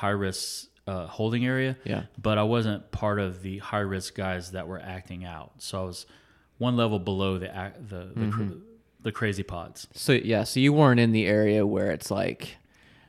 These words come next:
Speaker 2: guys are really still being violent in prison and, like, messing with people and doing stuff like that?
Speaker 1: Um,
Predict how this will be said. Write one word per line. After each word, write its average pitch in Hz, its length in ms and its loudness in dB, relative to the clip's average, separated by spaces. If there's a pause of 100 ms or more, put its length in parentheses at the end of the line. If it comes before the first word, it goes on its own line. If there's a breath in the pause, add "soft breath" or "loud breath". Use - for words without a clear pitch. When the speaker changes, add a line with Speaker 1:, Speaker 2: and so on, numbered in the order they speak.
Speaker 2:
guys 110 380 6
are 104 100 2
really 104 560 2 (400)
still 123 300 6
being 107 280 2
violent 101 640 0
in 107 200 0
prison 107 560 0
and, 95 180 -2
like, 87 360 -6 (120)
messing 117 420 2
with 110 180 -2
people 107 540 -2
and 92 180 -8
doing 104 260 -4
stuff - 260 -8
like - 180 -8
that? - 240 -10 (260)
Speaker 1:
Um, 139 440 4